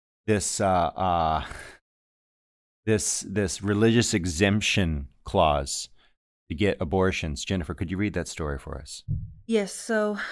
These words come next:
Speaker 2: the Satanic Temple, um, membership are stating that abortion is one of their sacraments.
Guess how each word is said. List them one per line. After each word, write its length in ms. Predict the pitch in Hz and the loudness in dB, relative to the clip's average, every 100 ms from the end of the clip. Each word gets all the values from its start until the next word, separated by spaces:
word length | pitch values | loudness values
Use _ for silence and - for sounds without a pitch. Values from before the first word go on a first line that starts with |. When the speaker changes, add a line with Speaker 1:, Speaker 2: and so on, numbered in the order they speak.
| - | -6
Speaker 2:
the 100 | 226 | -6
Satanic 680 | 208 226 214 247 240 233 - | -2 -2 0 0 0 0 -2
Temple, 560 | 220 202 196 180 214 - - - - | 0 0 0 -4 -4 -10 -18 -14 -4
um, 540 | 185 180 175 175 185 - _ _ 190 | 0 0 -2 -4 -8 -12 _ _ -4
membership 760 | 196 190 180 180 175 180 - - | -2 0 -2 -4 -8 -10 -10 -8
are 640 | 165 165 165 160 160 - _ _ _ _ _ _ | -6 -4 -4 -4 -8 -10 _ _ _ _ _ _
stating 580 | 208 202 202 202 196 180 | -2 0 0 -2 -2 -4
that 260 | 175 170 165 | -2 -2 -2
abortion 720 | 170 - 185 196 - 196 180 | -8 -4 -2 -2 -4 -4 -6
is 320 | - 170 165 - | -6 -8 -8 -10
one 300 | 175 175 180 | -8 -4 -4
of 160 | 170 | -4
their 340 | 170 165 165 170 | -4 -2 -4 -6
sacraments. 1080 | - - 185 185 165 156 156 - - - | -10 -4 -4 -2 -8 -8 -12 -14 -20 -20